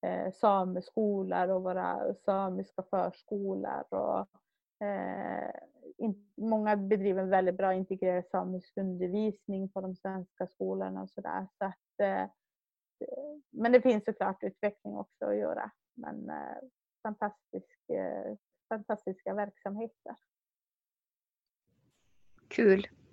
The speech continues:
Speaker 2: Bra det finns att göra, tänkte jag säga, men så är det inte i detta fall. Det hade varit bra om det redan var gjort med <laughs> utbildningsfrågan. Men vi ska
Speaker 1: Ja, det,
Speaker 2: börja
Speaker 1: det finns ju, alltså, så här, ja, ja.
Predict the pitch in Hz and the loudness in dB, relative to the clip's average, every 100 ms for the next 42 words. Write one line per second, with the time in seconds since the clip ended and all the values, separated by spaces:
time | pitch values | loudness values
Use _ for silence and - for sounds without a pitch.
0 | - - - 220 208 185 196 180 - - | -16 -10 2 6 8 8 6 4 0 -2
1 | 254 180 202 196 196 196 - 190 175 208 | -4 0 6 8 8 6 6 4 8 8
2 | - 190 190 196 202 214 220 240 220 - | 12 12 12 10 10 10 8 10 8 8
3 | 196 185 - - 165 170 185 190 196 190 | 6 4 2 0 4 6 8 10 10 12
4 | 202 190 180 175 180 196 233 - - - | 12 12 12 12 10 10 8 4 -4 -4
5 | - - - - 208 185 - 233 277 269 | -6 -8 -4 10 12 12 12 12 12 10
6 | 226 220 220 214 196 202 208 214 214 190 | 8 4 6 4 4 2 -2 0 2 2
7 | 175 214 - - - - - - - _ | -2 -4 -12 -16 -16 -14 -16 -18 -20 _
8 | 214 247 294 285 - - 311 311 294 285 | 4 8 8 6 0 6 6 10 8 10
9 | 285 254 311 294 302 269 269 262 233 208 | 10 10 8 6 8 8 6 8 8 6
10 | 214 - _ _ _ _ - 254 - - | 2 -8 _ _ _ _ 4 4 4 2
11 | 240 277 | 2 2